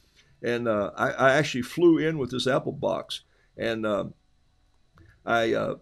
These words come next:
had it packed up in one of these anvil cases, and the guy unwraps it, and he says, "Hey, I'll be very careful with this." I said, "No, it's, it's okay." And he said, "No, but I know when people pack in these,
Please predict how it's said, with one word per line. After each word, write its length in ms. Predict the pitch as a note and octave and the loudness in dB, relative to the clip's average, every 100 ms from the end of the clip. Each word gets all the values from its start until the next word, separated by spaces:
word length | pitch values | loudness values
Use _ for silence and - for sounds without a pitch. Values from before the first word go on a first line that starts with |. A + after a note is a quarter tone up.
| - | -6
had 220 | C#3 C#3+ | 2 2
it 160 | B2+ - | 0 -4
packed 320 | D3 C#3 C#3+ | -2 0 2
up 180 | D3 C#3 | 0 2
in 200 | A2 A2 | -4 -2
one 100 | C3 | -2
of 60 | B2 | -2
these 160 | A2+ | -2
anvil 380 | A2+ B2 C#3+ A#2+ | -2 -2 -2 -6
cases, 520 | - C#3 C#3+ - C#3 | -2 0 2 0 -2
and 80 | A#2 | -4
the 60 | G#2+ | -4
guy 380 | B2+ C3+ C3+ A#2+ | 0 2 2 0
unwraps 520 | A2 B2 C3 C#3+ C3+ | -2 -2 0 -2 -2
it, 40 | |
and 80 | A#2+ | -8
he 60 | C3+ | -8
says, 200 | A2 A#2+ | -8 -6
"Hey, 80 | |
I'll 80 | D3+ | -4
be 120 | D3 | -2
very 200 | C#3+ C3+ | -4 -6
careful 320 | - E3 - G2+ | -4 -4 -4 -12
with 100 | G#2 | -14
this." 140 | A2+ | -14
I 20 | |
said, 180 | G#2+ B2 | -16 -10
"No, 100 | C#3 | -8
it's, 120 | C3+ - | -8 -8
it's 160 | - | -12
okay." 240 | - - D#2+ | -12 -14 -14
And 80 | A2+ | -16
he 80 | |
said, 160 | A#2 G#2 | -20 -10
"No, 120 | A2+ | -8
but 140 | A2+ A2 | -6 -6
I 60 | |
know 160 | C3+ B2 | -4 -6
when 80 | G2+ | -6
people 280 | C3+ - - | -8 -10 -8
pack 260 | A#2+ - | -8 -8
in 80 | A2 | -14
these, 180 | G#2+ | -16